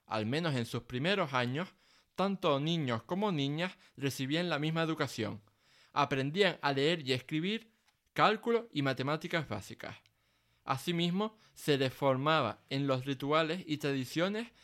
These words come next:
y en la historia de Roma, haciendo hincapié en los antecedentes familiares. A partir de los siete años,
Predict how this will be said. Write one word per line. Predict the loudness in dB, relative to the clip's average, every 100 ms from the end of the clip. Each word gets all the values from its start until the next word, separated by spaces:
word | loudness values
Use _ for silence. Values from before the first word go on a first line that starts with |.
| -16
y | -2 0
en | 2
la |
historia | 0 0 0 2
de | 2 2
Roma, | 2 0 -6 -12 _ _ -6
haciendo | -4 -2 -2 -2 -2
hincapié | -2 0 0 2 0 0 -4 _
en | -4 -2
los | 0
antecedentes | -2 -2 -4 -2 0 0 0 -2
familiares. | 0 0 0 0 -4 -10 -16 _ _ _ _ _ _ _ _ _ _ _ -2
A | 2
partir | 2 0 -2 0
de | 0
los | 0
siete | -2 0 2
años, | 2 0 -4